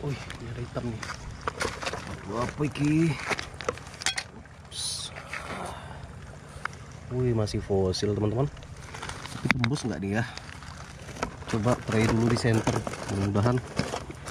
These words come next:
tembus. Kayaknya udah kristal banget juga ini batu. Ah, nggak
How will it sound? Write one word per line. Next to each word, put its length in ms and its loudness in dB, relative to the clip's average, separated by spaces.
tembus. 560 4
Kayaknya 400 6
udah 160 4
kristal 400 2
banget 320 4
juga 160 4
ini 160 4
batu. 240 2
Ah, 480 -4
nggak 120 -4